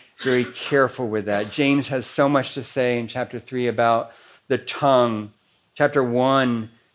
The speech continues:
verse twenty-six of James, "If anyone thinks himself to be religious and yet does not bridle his tongue, but deceives his own heart, this man's religion is worthless."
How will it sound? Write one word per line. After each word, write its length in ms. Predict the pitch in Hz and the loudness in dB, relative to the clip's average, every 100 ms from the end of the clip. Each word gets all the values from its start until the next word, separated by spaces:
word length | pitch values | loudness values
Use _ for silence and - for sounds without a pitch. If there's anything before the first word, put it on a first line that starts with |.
| _ - | _ -4
verse 160 | 127 | -4
twenty-six 760 | - 147 135 123 - 143 139 127 | -2 -2 -2 -2 2 2 2 -6
of 140 | 113 | -4
James, 360 | 123 123 120 117 | -2 0 0 -2
"If 100 | 127 | -2
anyone 340 | 131 135 123 | 0 0 -2
thinks 340 | 143 131 117 | -2 -4 -6
himself 640 | 127 135 123 120 147 131 123 | -14 -10 -10 -4 2 2 2
to 80 | 120 | -6
be 160 | 131 | -4
religious 640 | 123 127 117 113 113 113 - | 0 0 2 0 0 -6 -4
and 100 | 120 | -4
yet 320 | 120 104 113 | -2 -4 -2
does 320 | 139 143 139 | 2 2 0
not 320 | 143 127 95 | -2 -2 -4
bridle 580 | 107 120 123 123 120 117 - - _ - | -2 0 2 2 2 2 -6 -20 _ -4
his 340 | 135 113 - | -2 -2 -8
tongue, 640 | - 151 135 117 98 98 _ _ _ _ _ _ | -6 2 2 2 -2 -10 _ _ _ _ _ _
but 140 | 127 120 | -6 -4
deceives 640 | 120 - 147 143 143 117 | -6 -6 -2 0 0 -2
his 160 | 123 | -4
own 180 | 127 113 | -4 -4
heart, 800 | 101 - - 147 131 101 - - _ _ _ _ _ - | -6 -10 0 4 4 2 -4 -20 _ _ _ _ _ -6
this 240 | 127 - | -6 -4
man's 360 | 127 120 113 110 | -4 -2 -2 -4
religion 520 | 113 113 110 110 104 | -4 -2 -4 -4 -8
is 240 | 101 101 | -10 -16
worthless." 960 | 107 101 107 117 110 - - - - | -18 -14 -6 -6 -8 -18 -20 -20 -20